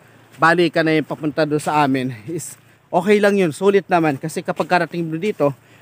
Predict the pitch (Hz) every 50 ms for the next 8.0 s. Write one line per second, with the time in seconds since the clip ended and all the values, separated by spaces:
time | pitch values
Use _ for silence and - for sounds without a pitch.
0 | - - - - 156 170 165 151 147 160 - - 160 151 139 147 143 165 175 170
1 | 151 - - 156 151 151 147 123 - - _ - - - - - - 151 160 151
2 | 175 175 175 - 226 208 202 196 185 165 196 185 156 151 175 175 170 165 - 175
3 | 170 165 160 151 - 160 151 - 160 156 - 151 151 147 139 - - _ _ _
4 | _ _ _ _ _ _ _ - 165 156 147 156 151 147 151 143 147 147 143 139
5 | 131 110 - - - - - - - - - - _ - - _ _ - - -
6 | - - 147 185 190 185 190 185 185 - - 185 185 160 - - - - - _
7 | _ _ _ _ _ 135 135 139 139 - 151 151 139 123 135 131 120 135 135 -